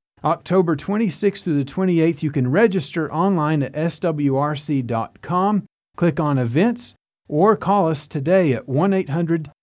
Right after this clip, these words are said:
six five two one one four four. That's one eight hundred six five two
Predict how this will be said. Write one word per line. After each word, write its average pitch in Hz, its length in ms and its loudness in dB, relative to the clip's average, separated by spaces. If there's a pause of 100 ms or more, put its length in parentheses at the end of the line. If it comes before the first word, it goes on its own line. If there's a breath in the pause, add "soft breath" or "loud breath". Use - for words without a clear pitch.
(140)
six - 320 -4
five 202 380 0
two 147 320 2
one 160 380 2
one 147 260 0
four 117 260 -4
four. 185 260 0
That's 139 240 -6
one 170 200 0
eight 147 120 -4
hundred 135 360 -2
six - 380 -4
five 156 360 -4
two 117 360 -2